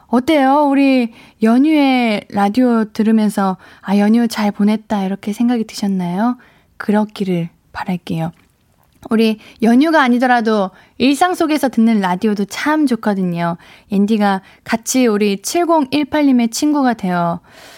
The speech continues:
친구일지 동생일지 누나일지 잘 모르겠지만 아무튼 친구가 되어 우리 앞으로도 함께 좋은 시간 만들어 나갔으면 좋겠습니다. 최정윤님,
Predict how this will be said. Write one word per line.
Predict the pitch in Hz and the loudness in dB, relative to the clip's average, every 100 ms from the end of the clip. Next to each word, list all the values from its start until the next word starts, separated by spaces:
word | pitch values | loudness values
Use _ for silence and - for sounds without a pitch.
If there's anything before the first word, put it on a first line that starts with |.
| - _ _ _ - | -20 _ _ _ -6
친구일지 | - 285 285 262 247 220 | 0 2 4 2 0 -2
동생일지 | 202 202 233 214 196 - 190 180 | 0 2 2 0 -2 -2 -2 0
누나일지 | 190 214 214 196 - 190 185 185 - _ _ _ | 2 2 2 -2 -2 -2 -2 -2 -6 _ _ _
잘 | - 202 | -6 -2
모르겠지만 | 190 220 240 233 214 170 180 247 262 | 0 2 0 -2 -2 0 0 -2 -2
아무튼 | 185 180 180 180 185 240 | -4 -4 -4 -2 0 -2
친구가 | - 330 311 269 | -2 -2 0 0
되어 | 214 185 175 185 277 - - - | -2 -2 0 -2 -4 -8 -20 -10
우리 | 190 185 | -4 -2
앞으로도 | 190 - 226 208 | -2 -2 -2 0
함께 | 240 262 233 | 0 0 -2
좋은 | - 214 247 269 | -2 0 2 0
시간 | 262 220 196 185 - - - - | 0 -2 -2 -4 -10 -20 -14 -2
만들어 | 208 208 240 | 0 2 2
나갔으면 | 202 202 220 220 202 180 185 | 2 0 0 0 0 0 -4
좋겠습니다. | - 214 - 208 180 165 175 _ _ _ _ _ _ _ - | -6 -12 -6 -6 -4 -6 -6 _ _ _ _ _ _ _ -8
최정윤님, | - 381 - 220 262 320 233 208 170 | -2 0 2 2 2 4 2 2 -2